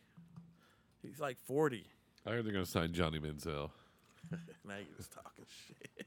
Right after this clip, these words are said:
Speaker 1: <laughs> What a guy. Well, he threw his career away.
Speaker 2: Yeah.
Speaker 1: You see what's name signed with the,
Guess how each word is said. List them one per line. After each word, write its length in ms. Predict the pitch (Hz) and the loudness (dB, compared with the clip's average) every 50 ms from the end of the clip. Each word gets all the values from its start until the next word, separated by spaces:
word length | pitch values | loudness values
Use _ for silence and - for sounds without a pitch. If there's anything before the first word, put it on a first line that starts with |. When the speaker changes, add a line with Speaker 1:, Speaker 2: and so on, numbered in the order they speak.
| - - | -8 -10
Speaker 1:
<laughs> 400 | - - - - - _ - - - - _ - - - - - - - - _ - | -10 -12 -14 -16 -14 _ -14 -16 -16 -20 _ -20 -18 -18 -16 -18 -18 -20 -20 _ -4
What 180 | 80 120 131 | -2 0 0
a 60 | 120 | 0
guy. 200 | 92 107 113 117 117 | 0 0 0 0 0
Well, 80 | 113 113 | 0 -2
he 100 | 123 139 | -4 -4
threw 200 | 180 - 131 127 | -4 -2 -2 0
his 160 | 127 143 160 - | 0 0 -2 -4
career 320 | - 104 98 87 87 90 87 | -8 -10 -8 -6 -6 -6 -4
away. 300 | 85 85 87 98 104 110 - - _ _ _ _ - _ _ - - - _ _ _ _ _ _ _ - - - - - - _ - - - _ _ _ _ - | -4 -2 -2 -2 -2 -4 -8 -16 _ _ _ _ -20 _ _ -20 -20 -20 _ _ _ _ _ _ _ -16 -16 -16 -20 -20 -18 _ -16 -16 -16 _ _ _ _ 2
Speaker 2:
Yeah. 300 | 175 185 185 185 180 160 151 - _ _ _ - - - - - - - _ | 4 4 6 6 4 4 2 -4 _ _ _ -20 -20 -20 -20 -20 -20 -8 _
Speaker 1:
You 80 | 131 | -6
see 180 | 147 - 180 165 | -4 -2 -2 0
what's 220 | 131 139 165 - | 0 0 -2 0
name 240 | - 185 185 180 180 | 0 0 2 2 0
signed 320 | - - 190 185 185 180 175 | 0 2 2 2 2 0 -2
with 100 | 175 - | -4 -4
the, 80 | 123 | -4